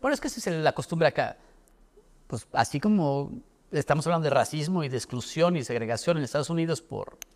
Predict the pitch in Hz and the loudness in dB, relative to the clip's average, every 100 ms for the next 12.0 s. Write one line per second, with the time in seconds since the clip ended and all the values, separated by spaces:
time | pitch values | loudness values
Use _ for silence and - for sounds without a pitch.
0 | _ 135 123 160 175 160 - - - - | _ 4 6 8 8 6 4 -4 -20 -2
1 | 180 311 - 151 120 104 - - _ _ | 2 2 2 2 2 0 -4 -8 _ _
2 | 151 147 180 202 180 170 175 175 220 190 | -4 0 2 2 2 0 -4 0 0 -2
3 | 208 - 202 190 220 214 220 220 214 214 | -8 -8 -2 6 6 6 0 0 0 -2
4 | 175 156 135 151 139 156 - 165 170 160 | -4 -4 -4 -4 -4 -6 -2 2 4 4
5 | 143 127 135 120 110 123 160 - - - | 2 0 -2 -2 -4 -2 0 -2 -8 -20
6 | _ _ _ _ _ - 139 139 151 139 | _ _ _ _ _ 0 4 4 4 -2
7 | - 127 120 - 110 110 - - _ _ | -4 -10 -10 -8 -2 -2 -4 -14 _ _
8 | _ - - 123 - 131 143 139 131 113 | _ -10 -2 0 2 2 2 2 0 0
9 | 160 151 - 123 127 120 131 127 123 123 | -2 -2 -6 -2 2 2 0 -2 0 0
10 | 123 107 - _ _ - 107 113 117 - | -2 -4 -8 _ _ -6 -2 -2 -2 0
11 | 123 131 214 - 214 185 190 170 160 151 | 2 4 2 0 0 2 2 2 2 -2